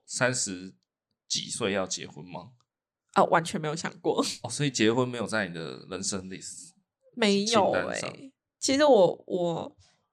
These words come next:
Speaker 1: 你可以不结婚。
Speaker 2: 到了二十五、二十六岁之后，
Speaker 1: 对。
Speaker 2: 就收到很多炸弹。
Speaker 1: 哦，对，对，对。
Speaker 2: 我不知道你是不是也是这样。
Speaker 1: 差不多，因为女生会早一点。
Speaker 2: 对，
Speaker 1: 对，
Speaker 2: 就是很多各种炸弹轰炸，
Speaker 1: 对，对。就同学、
Speaker 2: 然后你就是
Speaker 1: 朋友结婚。
Speaker 2: 对，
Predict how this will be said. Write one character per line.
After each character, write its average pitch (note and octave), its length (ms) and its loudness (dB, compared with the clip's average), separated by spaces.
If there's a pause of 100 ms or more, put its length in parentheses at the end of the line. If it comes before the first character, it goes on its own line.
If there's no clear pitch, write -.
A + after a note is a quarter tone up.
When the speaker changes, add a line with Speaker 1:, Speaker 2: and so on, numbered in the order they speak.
Speaker 1:
你 G2+ 100 -4
可 C3+ 160 0
以 C3 60 4
不 A2 160 -6
结 - 120 2
婚。 A#3 80 6
Speaker 2:
到 G3 120 8
了 E3+ 360 2
二 A3+ 160 4
十 E3 880 0
五、 - 300 -4
二 F#3+ 140 6
十 - 240 -2
六 - 440 2
岁 F3+ 280 2
之 D#3 260 -6
后， - 380 -6 (180)
Speaker 1:
对。 A#3+ 100 4
Speaker 2:
就 B3+ 40 8
收 G#3 220 6
到 F#3 140 6
很 F3 80 -4
多 D3 140 -2
炸 - 340 -4
弹。 - 220 -12 (540)
Speaker 1:
哦， G#2 360 4
对， A2 160 2
对， F#2+ 100 0
对。 F2 80 -4
Speaker 2:
我 E2 60 -8
不 - 60 2
知 A3 60 0
道 C#4 260 6
你 G3+ 160 -4
是 F#3+ 140 -4
不 F#3+ 40 -8
是 F#3+ 120 -4
也 - 100 -2
是 - 80 -10
这 - 100 -6
样。 - 240 -4
Speaker 1:
差 C#3 200 4
不 C#3+ 120 -2
多， B2+ 340 0
因 C3 60 -8
为 C3+ 60 -2
女 A2+ 160 -2
生 G#2+ 160 -4
会 A2+ 120 -6
早 C2+ 260 -6
一 E2+ 40 -16
点。 - 240 -18 (200)
Speaker 2:
对， F#3 340 2
Speaker 1:
对， G#3+ 100 -8
Speaker 2:
就 D4+ 80 2
是 D#4 80 4
很 C4 220 2
多 F#3+ 380 2 (460)
各 G#3+ 200 2
种 - 380 -6
炸 F#3 240 4
弹 - 280 -2
轰 D#3 260 -4
炸， - 140 0
Speaker 1:
对， - 80 4
对。 - 40 -6
就 - 60 -2
同 - 200 2
学、 F#2+ 140 0
Speaker 2:
然 F2+ 80 2
后 D#2+ 40 0
你 E2 40 -2
就 - 40 -6
是 - 40 -10
Speaker 1:
朋 F#2 160 -4
友 F2+ 160 -4
结 D#2 240 -6
婚。 F#2 180 -12
Speaker 2:
对， C#4 100 6